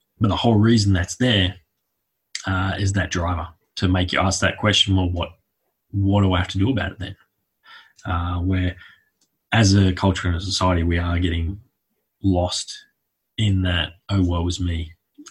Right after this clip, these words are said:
uh, and listen to that voice without having that conversation with it of,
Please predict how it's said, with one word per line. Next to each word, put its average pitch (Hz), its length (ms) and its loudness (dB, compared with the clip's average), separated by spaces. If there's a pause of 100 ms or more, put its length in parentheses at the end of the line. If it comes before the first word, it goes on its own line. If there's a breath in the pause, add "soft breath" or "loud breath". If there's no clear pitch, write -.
(100)
uh, 87 500 -4
and 101 140 0
listen 95 280 0
to 90 60 0
that 85 180 -4
voice 87 500 -8 (140)
without 92 480 0 (360)
having 98 300 0
that 92 160 -4
conversation 90 720 -2
with 82 140 -8
it 95 100 -10
of, 87 280 -10